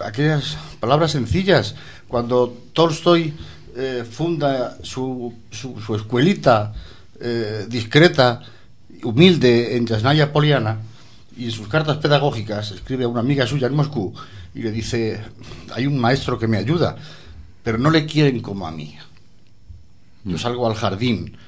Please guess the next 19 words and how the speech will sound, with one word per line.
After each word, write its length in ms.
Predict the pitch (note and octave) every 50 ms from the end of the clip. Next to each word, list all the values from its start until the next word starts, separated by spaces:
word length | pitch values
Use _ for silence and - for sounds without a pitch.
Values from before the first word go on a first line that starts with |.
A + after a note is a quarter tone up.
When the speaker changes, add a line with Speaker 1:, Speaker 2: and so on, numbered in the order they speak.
| - - - - - - - - - -
Speaker 1:
me 140 | - G2 G2
siento 320 | G#2 C3 C3 C3+ - C3+
en 160 | C3 A2 G2+ A2
corro 340 | C3 D#3+ E3 D3 C3+ A#2+
con 180 | - A2 A2+ A2
los 180 | G#2 G#2 G#2 -
chicos 520 | - E3 E3+ D#3+ - G#2 F#2+ F#2 F#2+ -
entre 260 | G2 F#2+ F#2 - F#2+ G2+
las 120 | F#2+ F#2
flores 480 | - - D3+ D#3 C#3 G#2 F2 D#2 - - - - - - - - -
y 140 | - - G#2
con 200 | G#2+ G#2+ A2 A2+
eso 200 | C3+ A#2 - C3
basta 400 | B2+ D3 D3+ D3 - B2 G#2 G#2+
para 160 | G#2+ F#2+ G2
que 100 | F#2 G2+
todo 300 | F2+ - A2+ A2+ G#2+ G#2+ G#2+
fluya 400 | - A2+ A2 A2 G#2+ G#2+ G#2+ G#2
naturalmente". 840 | F#2+ F2+ E2 - F2 D#2+ D#2+ D2+ C#2+ C2+ D2 - - - - -